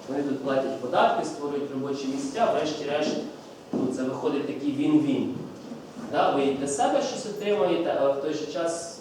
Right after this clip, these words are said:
ви допомагаєте цим маленьким бізнесам розвиватися. От. А з'явилися речі з комуналкою пов'язані.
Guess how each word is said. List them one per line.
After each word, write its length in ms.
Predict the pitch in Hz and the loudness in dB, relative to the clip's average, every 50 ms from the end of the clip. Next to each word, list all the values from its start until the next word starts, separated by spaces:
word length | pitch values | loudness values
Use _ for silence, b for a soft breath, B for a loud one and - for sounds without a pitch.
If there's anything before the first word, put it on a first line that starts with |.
| - 135 | -6 -4
ви 60 | 143 | -2
допомагаєте 840 | 143 139 135 131 127 127 127 127 131 135 127 127 127 - - - - | -2 -2 -2 -2 -2 -2 -2 0 0 0 0 0 0 -2 -4 -6 -8
цим 180 | - 123 123 | -6 -4 -2
маленьким 440 | 123 127 131 131 127 127 127 127 127 | 0 0 2 2 2 2 2 2 0
бізнесам 580 | 127 127 - - - - - - - - - 113 110 - - - B B B B B B - 113 123 | 0 -2 -2 -4 -2 -2 -2 -2 -2 -2 -4 -4 -6 -6 -10 -12 B B B B B B -12 -8 -4
розвиватися. 680 | 131 131 127 127 131 127 127 120 - 104 - - - - - - - - - - - - - - - - - - - - - - - - - - - | -4 -2 -2 0 0 0 0 0 -2 -2 -4 -8 -10 -10 -12 -12 -14 -16 -16 -18 -18 -18 -16 -16 -16 -16 -18 -18 -18 -18 -16 -16 -16 -16 -14 -6 -2
От. 260 | 135 135 123 123 - - - - B B B B B B B B B - | 0 2 2 2 2 0 -2 -6 B B B B B B B B B 2
А 280 | 147 143 143 143 - | 6 6 8 8 6
з'явилися 480 | 165 170 175 - 247 247 247 - 247 196 | 4 4 6 6 8 8 8 6 6 4
речі 320 | 190 202 - - - - | 6 6 6 6 4 2
з 80 | - - | 0 -2
комуналкою 720 | - 185 190 185 185 185 165 165 147 143 143 143 139 135 | -2 -2 0 2 4 6 6 6 6 6 4 2 2 0
пов'язані. 680 | 127 127 131 127 127 123 123 117 117 120 113 110 113 117 | 0 0 2 2 2 2 2 2 0 0 -2 -2 -4 -4